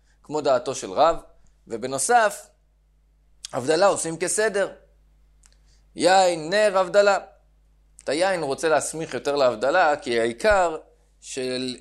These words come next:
של תקנת ההבדלה זה היה על היין. קידוש אפשר גם לעשות על הפת, כמו שאמרנו. עכשיו, אח-, אחרי קידוש עושים את כל הסדר של הבדלה כמו כל שבוע, יין, נר, הבדלה.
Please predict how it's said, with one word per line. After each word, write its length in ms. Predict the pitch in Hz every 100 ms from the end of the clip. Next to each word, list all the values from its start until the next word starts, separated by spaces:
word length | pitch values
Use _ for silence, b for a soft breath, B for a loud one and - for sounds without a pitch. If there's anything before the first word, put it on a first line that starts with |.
| -
של 200 | - 170
תקנת 420 | 120 139 165 165
ההבדלה 560 | 156 143 170 202 175 175 - _ _ _ _ -
זה 100 | 120
היה 200 | 151 156
על 100 | 147
היין. 420 | 151 156 123 98
קידוש 320 | 143 190 -
אפשר 140 | -
גם 120 | 143 135
לעשות 180 | 131
על 80 | 151
הפת, 280 | 151 170 151
כמו 160 | 143 127
שאמרנו. 500 | 131 123 120 104 - - B B B
עכשיו, 200 | - 170
אח-, 120 | - -
אחרי 560 | - 123 143 190 196 185
קידוש 600 | - 190 226 262 226 -
עושים 300 | 165 165 220
את 60 | -
כל 140 | 226
הסדר 260 | 226 240 233
של 140 | 233
הבדלה 300 | 220 240 247
כמו 200 | 247 233
כל 160 | 247 240
שבוע, 400 | 226 190 165 156
יין, 400 | 196 214 196 185
נר, 200 | 190 185
הבדלה. 340 | 180 175